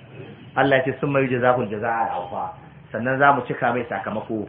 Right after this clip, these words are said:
wato sakamako na cikawa, in ji Allah madaukakin sarki. Ba ƙari ba rage. Allah ya ce, "Mhm, ku gama yawon duniya, wa anna ila rabbikal muntaha."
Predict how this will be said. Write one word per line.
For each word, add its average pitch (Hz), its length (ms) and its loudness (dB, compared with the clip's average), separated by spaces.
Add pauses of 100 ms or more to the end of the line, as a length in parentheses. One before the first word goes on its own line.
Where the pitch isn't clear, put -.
(340)
wato 110 380 -2
sakamako 120 560 -2
na 131 120 0
cikawa, 127 420 0
in 104 80 -10
ji 107 60 -8
Allah 101 260 -6
madaukakin 92 320 -16
sarki. - 640 -18
Ba 143 240 8
ƙari 139 300 6
ba 123 180 4
rage. 104 220 0 (560)
Allah 127 240 2
ya 123 80 0
ce, 127 160 -6
"Mhm, 113 260 -6
ku 117 80 -4
gama 147 200 4
yawon 131 280 6
duniya, 117 320 0
wa 117 120 6
anna 143 180 4
ila 123 300 2
rabbikal 107 300 -6
muntaha." 95 360 -10